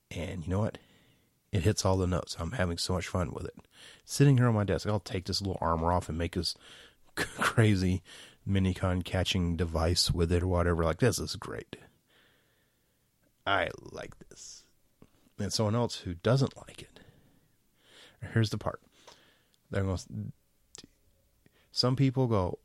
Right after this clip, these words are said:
"Hey, well, that's not me. I like this." And I'm like, "Oh, wow, that's cool." And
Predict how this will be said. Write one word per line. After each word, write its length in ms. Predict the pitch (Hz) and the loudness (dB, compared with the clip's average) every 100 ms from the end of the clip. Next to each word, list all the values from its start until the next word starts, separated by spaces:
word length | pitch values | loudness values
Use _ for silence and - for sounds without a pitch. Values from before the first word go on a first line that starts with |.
| _ - | _ -4
"Hey, 80 | 107 | 0
well, 140 | 92 | 2
that's 180 | 90 - | 2 2
not 180 | 90 76 | 0 0
me. 160 | 87 | -2
I 120 | - 107 | 0 2
like 260 | 87 85 | 0 0
this." 460 | 117 - - - - - - _ - | -2 -2 -2 -8 -10 -20 -20 _ -6
And 80 | 92 | -2
I'm 60 | |
like, 100 | 92 | 2
"Oh, 200 | - 165 | 6 8
wow, 240 | 143 139 110 | 8 4 2
that's 200 | 120 - | -2 -2
cool." 340 | - 127 85 - | 2 2 0 -2
And 200 | 95 | -2